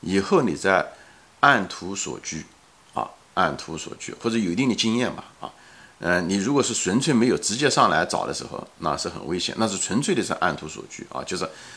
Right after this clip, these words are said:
你可能找到一个人家说千里马长什么样子啊，大概是什么样子，你也不清楚，以后一知半解，一零星碎一点的一些东西，以后你就按照那种迹象去找，找了之后你可能找了一头驴回来了啊。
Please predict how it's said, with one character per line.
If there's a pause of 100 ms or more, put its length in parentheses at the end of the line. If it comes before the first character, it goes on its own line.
(120)
你
可
能
找
到
一
个
人
家
说
千
里
马
长
什
么
样
子
啊，
大
概
是
什
么
样
子，
你
也
不
清
楚， (300)
以
后
一
知
半
解，
一
零
星
碎
一
点
的
一
些
东
西， (220)
以
后
你
就
按
照
那
种
迹
象
去
找， (220)
找
了
之
后
你
可
能
找
了
一
头
驴
回
来
了 (460)
啊。